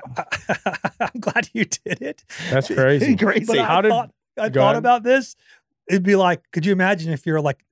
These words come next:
Speaker 1: imagine, like, a Mister Bean type character and he's doing art,
Speaker 3: Mm, mm.
Speaker 1: but it's just taken forever.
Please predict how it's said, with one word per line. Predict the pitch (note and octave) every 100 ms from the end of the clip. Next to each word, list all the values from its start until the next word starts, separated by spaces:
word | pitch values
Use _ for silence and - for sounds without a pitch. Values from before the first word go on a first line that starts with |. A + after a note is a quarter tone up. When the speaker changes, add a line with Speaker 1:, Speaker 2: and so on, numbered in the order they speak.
| D3+
Speaker 1:
imagine, | F#3+ G3+ F#3
like, | D#3
a | C3
Mister | C#3+ - E3+
Bean | A#2+ B2+ C#3+
type | B2+ D3 D#3+
character | E3 E3+ - F3+ - _ -
and |
he's | D#3 C3+
doing | D#3+ D3+ D3+ E4
art, | C#3+ F3
Speaker 3:
Mm, | C#3 B2 A2+ _ -
mm. | F3+
Speaker 1:
but | F3
it's | F3
just | - - F3 - -
taken | - F3+ E3+ D3+ C3
forever. | - - F#3 D#3 D3 - _ - G3+ - D3 - C3+